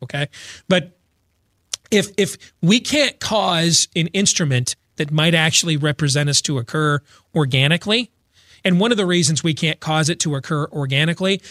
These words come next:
is there's just too much darn money, uh, in shilling for it. That's one of the points I make in the new book, Truth Bombs. Um,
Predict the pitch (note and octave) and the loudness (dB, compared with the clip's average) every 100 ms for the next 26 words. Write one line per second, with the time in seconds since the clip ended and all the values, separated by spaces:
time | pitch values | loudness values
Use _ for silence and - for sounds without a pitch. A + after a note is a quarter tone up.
0 | - - F3+ E3+ E3 F#3+ - G#3 F#3 D#3+ | -10 -2 0 2 2 2 0 0 0 0
1 | - - E3+ D#3 D#3+ D#3+ C#3 C3 - - | -2 -2 -2 2 2 2 0 -2 -4 -8
2 | C#3 C#3 F3+ D#3 - F3 F3+ F#3 G3 A3+ | -6 -4 0 0 2 0 -2 -2 -2 -4
3 | - - C#3+ - E3 D3+ C#3 E3 D3+ C#3 | -8 -10 -8 -4 -2 -2 -2 -4 -4 -2
4 | E3 E3 C#3+ - - - D#3+ D#3+ D3+ D3 | -2 -2 -6 -8 -18 -2 0 2 2 -2
5 | - - E3+ E3+ F#3+ A#3 - - _ - | -2 -2 0 0 -2 0 -4 -6 _ -20
6 | - _ F3 E3 E3+ | -20 _ 0 2 2